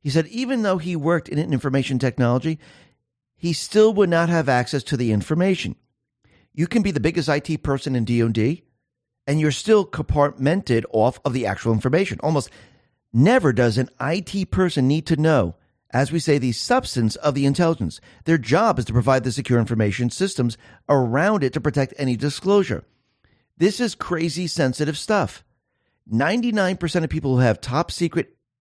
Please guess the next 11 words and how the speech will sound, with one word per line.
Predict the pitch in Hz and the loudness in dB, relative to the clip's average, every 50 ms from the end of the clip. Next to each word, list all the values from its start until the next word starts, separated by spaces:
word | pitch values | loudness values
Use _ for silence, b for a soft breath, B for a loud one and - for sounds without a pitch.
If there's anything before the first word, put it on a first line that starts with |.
| _ _ _ _ | _ _ _ _
s-, | - - - - - _ - | -16 -16 -16 -16 -14 _ -2
S | 143 156 185 - | 0 0 0 -2
C | - - 185 185 175 165 | -4 -6 -2 0 2 4
I | 147 143 143 | 4 2 2
clearance | - - - - 185 180 151 123 107 - - b b b b b b b b 98 | -2 -4 -2 0 2 2 4 2 2 0 -4 b b b b b b b b -4
don't | 92 131 156 196 208 | 0 2 2 2 2
have | 196 196 190 185 185 - | 2 2 2 0 -2 -2
access | - 151 160 160 - - 135 - - | -2 -2 -2 -2 -2 -4 -6 -6 -4
to | 131 120 | -4 -2
this | 104 127 127 - - | -2 -2 -2 0 0
information. | 135 120 - 123 123 135 147 - - 92 73 - | -2 0 0 0 0 0 0 0 -4 -6 -8 -8